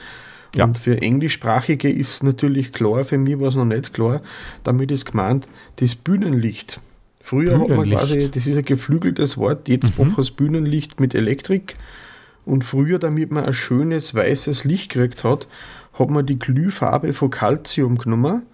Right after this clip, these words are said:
Speaker 1: Mhm.
Speaker 2: Und das Calcium hat ein schöne weiß-, schönes weißes Licht abgegeben.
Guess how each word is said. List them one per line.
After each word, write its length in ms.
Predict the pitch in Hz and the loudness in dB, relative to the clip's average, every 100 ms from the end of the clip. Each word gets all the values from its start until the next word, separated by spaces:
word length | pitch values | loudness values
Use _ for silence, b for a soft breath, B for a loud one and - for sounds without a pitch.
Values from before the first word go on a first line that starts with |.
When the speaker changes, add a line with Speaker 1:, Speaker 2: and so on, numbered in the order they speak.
| b | b
Speaker 1:
Mhm. 380 | 117 92 85 95 | -2 0 0 2
Speaker 2:
Und 100 | 127 | 2
das 120 | 135 | 0
Calcium 520 | - 107 139 - 160 151 | 0 0 0 0 0 0
hat 140 | 143 | 0
ein 60 | 139 | 0
schöne 440 | - 131 170 135 | 0 0 0 0
weiß-, 300 | 87 120 - | 0 -2 -2
schönes 340 | - 151 156 | 0 0 0
weißes 400 | 110 113 117 117 | 0 0 0 -2
Licht 260 | 131 208 - | -2 -4 -2
abgegeben. 500 | 104 - 113 185 214 | -4 0 0 0 -2